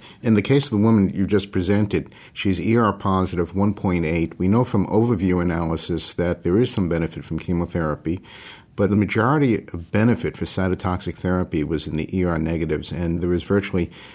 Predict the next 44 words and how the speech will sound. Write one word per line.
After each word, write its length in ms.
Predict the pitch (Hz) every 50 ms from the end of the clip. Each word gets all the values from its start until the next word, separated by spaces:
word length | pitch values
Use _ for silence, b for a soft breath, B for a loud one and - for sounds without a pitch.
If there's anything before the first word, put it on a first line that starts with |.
| B B B B
as 220 | 92 98 92 - -
far 380 | - - - - 113 110 107
as 80 | 98 92
follow-up 440 | - 113 107 104 107 104 95 95 -
in 60 | 90
some 220 | - - 113 107
of 80 | 104 90
the 60 | 92
studies 440 | - - - 98 90 90 87 80 -
we 160 | 78 80 82
have 160 | 101 87 80
in 60 | 87
C 180 | 80 - - 92
L 100 | 82 82
G 120 | 82 92
B 100 | 76 85
of 140 | 78 78 -
over 200 | - - 95 -
six 360 | 87 - - 85 - - -
years, 320 | 113 127 127 107 90 82 -
there 100 | 95 90
really 400 | 90 92 107 117 117 113 104 90
was 220 | 87 85 82 -
almost 360 | 80 85 98 95 90 87 -
nothing 400 | 92 95 98 101 - 95 90 82
seen 300 | - - - 90 82 85
for 140 | 82 - 82
the 100 | 76 80
E 60 | 76
R 100 | 80 78
positives. 640 | 73 - - 117 107 101 90 - 73 76 71 - B B B B B B B B
I 160 | - 101 117
would 140 | 139 151 123
think 260 | - 110 101 98 98
this 240 | - 104 98 - -
lady 300 | - 98 92 87 87 87
is 140 | 82 82 -
an 100 | 87 87
ideal 420 | 65 71 87 85 82 101 107 110
candidate 720 | 95 - - 101 92 90 90 90 87 85 85 85 82 - -
for 380 | - - - 90 85 80 82
doing 340 | 82 - 98 92 90 85 87
an 60 | 85
oncotype. 520 | 85 92 98 - 85 - - 78 67 -